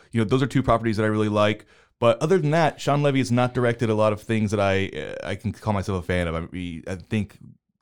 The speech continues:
Cheaper, the Cheaper by the Dozen movies, the new ones, <laughs> obviously not the Lucille Ball Cheaper by the Dozen. Um, and then I think he did the Night at the Museum movies.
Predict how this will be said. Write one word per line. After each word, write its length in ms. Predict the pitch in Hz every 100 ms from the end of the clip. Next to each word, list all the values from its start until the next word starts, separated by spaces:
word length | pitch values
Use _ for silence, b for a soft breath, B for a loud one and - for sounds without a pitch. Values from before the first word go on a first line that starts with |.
| -
Cheaper, 240 | - 110
the 160 | 113 101
Cheaper 240 | - 117
by 120 | 107
the 80 | 101
Dozen 280 | 98 120 120
movies, 400 | 123 120 120 120
the 60 | 98
new 200 | 104 113
ones, 460 | 110 110 107 - - _ _
<laughs> 200 | - -
obviously 340 | 107 104 113
not 140 | 101 -
the 80 | 101
Lucille 360 | 101 101 107 98
Ball 520 | 95 101 104 101 _ _
Cheaper 220 | 113 107
by 100 | 104
the 60 | 104
Dozen. 380 | 104 101 104 104 b b b b -
Um, 480 | 110 104 78 92 - _ _ -
and 140 | 117
then 220 | 120 120
I 60 | 113
think 260 | 120 139 131
he 100 | 131
did 280 | 135 127
the 80 | 120
Night 160 | 117 117
at 80 | 104
the 60 |
Museum 420 | 101 98 123 139 139
movies. 640 | 143 139 143 143 135